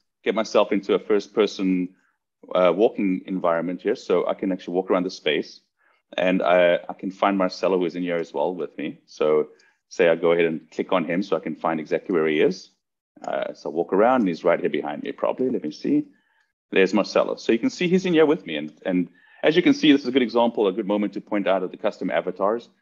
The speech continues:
So you're also able to go in, customize your avatar, make it look like yourself. So it really adds, again, to this feeling of being there together. But also, we wanna make sure we keep the webcam because nothing really substitutes the webcam for body language, for ease of use, for understanding the, just the way we,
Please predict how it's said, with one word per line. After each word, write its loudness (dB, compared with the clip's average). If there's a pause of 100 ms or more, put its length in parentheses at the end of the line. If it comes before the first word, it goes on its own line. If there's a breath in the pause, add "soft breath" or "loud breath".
(220)
So 4
you're 4
also 0
able -2
to -4
go 0
in, -2
customize -8
your 0
avatar, 0
make -4
it -2
look -6
like -2
yourself. -2
So -2
it -2
really -2
adds, 4
again, -2
to -10
this -12
feeling -4
of -6
being -2
there -2
together. -4 (680)
But 2
also, 0
we 6
wanna 4
make 2
sure 0
we 2
keep -8
the 0
webcam 0
because -4
nothing -2
really 0
substitutes -8
the -6
webcam -2
for 0
body 0
language, -2
for -6
ease -2
of -4
use, -4 (240 soft breath)
for 0
understanding 2
the, 4 (360 soft breath)
just -8
the 6
way 6
we, 0